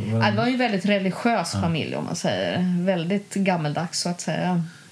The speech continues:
Speaker 2: De, de gjorde ju ett övergrepp att de öppnade dina
Speaker 1: Ja,
Speaker 2: julklappar.
Speaker 1: ja, precis.
Speaker 2: Men vad hände då, då?
Speaker 1: Nej, jag fick... Eh, eh, gudskelov så hade jag en klasskamrat i skolan som, eh, eh,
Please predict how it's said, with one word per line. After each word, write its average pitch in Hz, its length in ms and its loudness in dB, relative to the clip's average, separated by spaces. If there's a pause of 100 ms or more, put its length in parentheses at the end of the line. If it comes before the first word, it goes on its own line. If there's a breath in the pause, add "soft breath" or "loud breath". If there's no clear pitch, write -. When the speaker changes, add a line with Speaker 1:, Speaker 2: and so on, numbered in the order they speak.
Speaker 2:
De, - 180 -2
de 117 120 2
gjorde 113 180 2
ju 127 60 2
ett - 140 -4
övergrepp 113 540 2
att 107 100 0
de 101 100 2
öppnade 107 340 0
dina 98 160 2
Speaker 1:
Ja, 127 280 4
Speaker 2:
julklappar. - 420 -2
Speaker 1:
ja, 151 180 0 (340)
precis. - 640 -4
Speaker 2:
Men 131 100 6
vad 139 100 4
hände 131 260 2
då, 147 220 2
då? 117 180 0 (640 loud breath)
Speaker 1:
Nej, 262 400 4
jag 254 200 0
fick... 339 240 -2
Eh, 277 300 4 (280)
eh, 233 420 2
gudskelov 269 540 2
så 277 120 0
hade 247 160 4
jag 233 60 2
en 226 60 2
klasskamrat 254 960 0
i 240 60 4
skolan 226 720 2
som, 196 380 2
eh, 160 280 0 (720 loud breath)
eh, 190 360 2